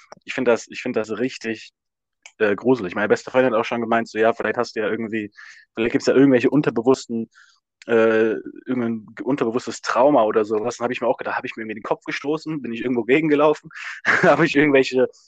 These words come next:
äh, irgendein Trauma erlebt jetzt in letzter Zeit, dass das aus dem Nichts so auf einmal so kommt, so. Aber ich denk mir so, "Aber nein, was soll denn passieren, so?" Ich hab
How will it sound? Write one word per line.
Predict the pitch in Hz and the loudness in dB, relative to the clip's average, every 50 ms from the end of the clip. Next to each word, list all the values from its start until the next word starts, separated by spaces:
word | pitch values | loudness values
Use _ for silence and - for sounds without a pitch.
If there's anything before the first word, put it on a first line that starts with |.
| _ _ _ _ - | _ _ _ _ -6
äh, | - 101 | -4 0
irgendein | - 123 139 135 123 | 2 4 4 4 2
Trauma | - - 127 120 139 156 160 | 0 2 2 4 6 6 6
erlebt | 147 139 147 151 151 151 - | 6 8 6 4 4 2 2
jetzt | 143 139 - | -2 -2 0
in | 139 131 | 0 0
letzter | 135 135 - 139 127 | 0 0 0 -4 -6
Zeit, | - - 131 123 127 | -2 -2 -2 0 -2
dass | 127 - | -4 -4
das | 131 113 120 | -6 -4 -4
aus | 123 117 - | -6 -6 -6
dem | - 123 | -8 -6
Nichts | 123 160 160 - - - | -4 -4 -4 -6 -4 -2
so | 123 | -2
auf | 113 - | -2 0
einmal | 117 120 117 107 | -2 -4 -4 -6
so | 107 - | -6 -8
kommt, | - - 170 190 190 - | -4 -4 -4 -4 -4 -6
so. | 143 | -6
Aber | 98 101 | -6 -6
ich | - - | -8 -10
denk | 113 92 | -12 -14
mir | 101 | -14
so, | - - - | -14 -14 -14
"Aber | - - - | -12 -10 -10
nein, | - - 285 285 95 | -8 -8 -10 -10 -10
was | 95 - | -12 -10
soll | - 110 | -10 -10
denn | 110 - | -10 -10
passieren, | - - - - - - - - | -12 -20 -18 -16 -14 -14 -14 -14
so?" | - - - _ - - - - _ _ _ _ _ - | -16 -18 -20 _ -20 -20 -20 -20 _ _ _ _ _ -6
Ich | - 131 | -6 -6
hab | 117 | -6